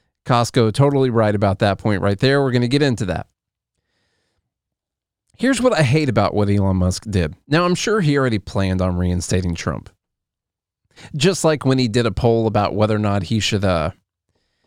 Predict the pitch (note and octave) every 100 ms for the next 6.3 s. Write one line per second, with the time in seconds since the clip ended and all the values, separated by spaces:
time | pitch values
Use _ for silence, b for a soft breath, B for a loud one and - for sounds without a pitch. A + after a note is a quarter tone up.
0 | b b b b - - A#2 A2+ A2 F2+
1 | _ _ - C3 A#2+ - B2 G#2+ G2 F2
2 | C#2+ D#2+ - - _ _ C#3+ E3 A2+ F#2+
3 | E2 - - D#3 E3 G3 B2 - C3 C#3
4 | B2+ G#2+ G#2 B2 A2 A#2+ G#2 - G#2+ G2+
5 | - G2+ F#2+ E2 - G2 A2 F#2+ F#2 D#2+
6 | G#2+ G2